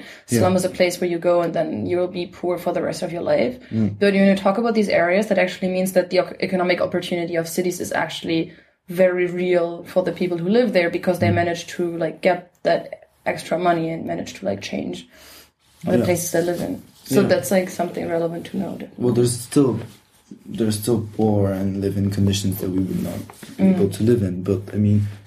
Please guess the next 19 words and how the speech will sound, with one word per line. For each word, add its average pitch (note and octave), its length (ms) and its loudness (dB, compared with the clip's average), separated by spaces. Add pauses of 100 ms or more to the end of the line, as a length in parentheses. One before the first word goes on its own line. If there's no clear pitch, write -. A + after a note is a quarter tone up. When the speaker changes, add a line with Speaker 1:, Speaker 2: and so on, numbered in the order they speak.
(240)
Speaker 1:
it's, B2 240 2
the - 240 2
thing D3+ 240 4
is B2 140 4
that, A2 340 4
um, G#2+ 380 2 (120)
even D3 300 6
in D3 140 6
the A2+ 120 6
West A2+ 300 6
for G#2+ 140 2
a G#2 40 4
long G#2 220 4
time, G#2+ 220 2
it G2 120 2
was G2+ 160 -2
just A2 280 -2
slums G#2 260 4
are, F#2 180 0